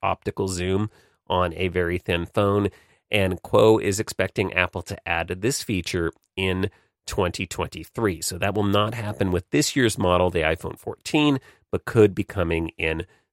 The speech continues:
the iPhone fifteen models. And then just something on the iPhone software front, there are reports this week that Apple is planning on dropping support for the iPhone six S,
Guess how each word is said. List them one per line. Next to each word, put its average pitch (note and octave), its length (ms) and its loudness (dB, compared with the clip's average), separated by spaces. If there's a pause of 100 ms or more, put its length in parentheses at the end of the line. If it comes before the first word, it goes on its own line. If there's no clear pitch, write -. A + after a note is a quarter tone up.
the - 160 -10
iPhone D#2+ 500 -6
fifteen G2 640 0
models. - 640 -10 (960)
And A#2+ 140 0
then A#2+ 160 4 (100)
just B2+ 240 -4
something C3 380 2
on G#2 360 0 (360)
the G#2 160 -2
iPhone G2 720 0
software C3+ 480 4
front, F2+ 520 2
there G2+ 240 2
are F#2+ 100 2
reports G2+ 420 2
this - 180 -10
week G#2 220 0
that E2 140 -2
Apple F2+ 440 -2 (420)
is B2+ 280 2
planning G#2 560 2
on F2 280 -2 (100)
dropping F#2 500 -2
support F#2 680 -2 (360)
for F#2+ 140 0
the E2 80 -4
iPhone F#2 420 0
six - 400 -4
S, G2 340 0